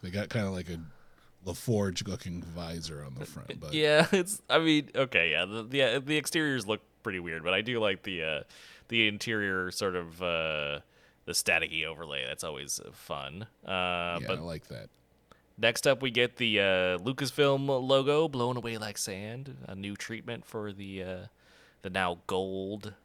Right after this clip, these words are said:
Speaker 2: non-patinaed Lucasfilm logo.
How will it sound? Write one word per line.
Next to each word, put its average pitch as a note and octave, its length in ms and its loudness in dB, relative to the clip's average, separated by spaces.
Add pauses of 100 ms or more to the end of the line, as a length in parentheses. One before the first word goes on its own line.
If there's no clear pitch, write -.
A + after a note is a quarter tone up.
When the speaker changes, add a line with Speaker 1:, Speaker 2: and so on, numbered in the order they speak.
(200)
Speaker 2:
non-patinaed F#2+ 1200 -4 (600)
Lucasfilm A2+ 720 0
logo. A#2+ 760 2